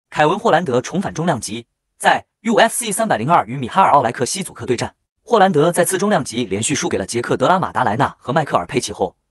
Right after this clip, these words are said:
决定升重到中量级。米哈尔·奥莱克西祖克在三月份的比赛中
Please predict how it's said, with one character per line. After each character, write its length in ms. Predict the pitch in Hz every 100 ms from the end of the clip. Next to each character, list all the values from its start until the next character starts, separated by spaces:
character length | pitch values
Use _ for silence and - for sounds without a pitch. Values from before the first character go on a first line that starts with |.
| _
决 100 | -
定 120 | 131
升 180 | 127 170
重 100 | 160
到 120 | 113
中 160 | 90 160
量 120 | 160
级。 240 | - 87 - _ _
米 160 | - 156
哈 120 | 196
尔· 120 | 220 156
奥 100 | 131
莱 80 |
克 140 | 139 160
西 120 | 190
祖 120 | 131
克 220 | - 123
在 140 | 107 143
三 160 | 190
月 80 | 180
份 100 | 156
的 60 | 131
比 80 | 110
赛 140 | 120
中 220 | 123 147